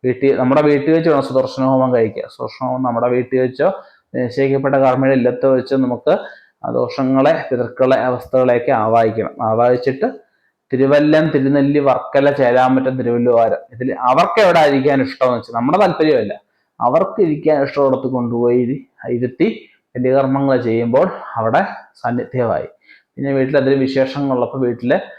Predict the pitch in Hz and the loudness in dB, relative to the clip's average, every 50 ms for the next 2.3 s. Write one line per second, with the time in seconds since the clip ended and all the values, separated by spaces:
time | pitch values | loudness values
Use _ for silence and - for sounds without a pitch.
0 | - - _ _ - 131 123 127 127 - 139 143 123 110 - - 135 135 143 139 | -20 -20 _ _ -4 -2 0 0 0 0 0 0 0 0 -2 0 0 0 0 0
1 | 139 - 202 180 165 165 160 156 156 151 147 139 135 131 131 123 123 123 120 120 | 0 0 2 2 2 2 2 2 2 2 2 2 2 2 2 2 2 2 2 2
2 | 131 165 - - - | 2 0 0 -4 -10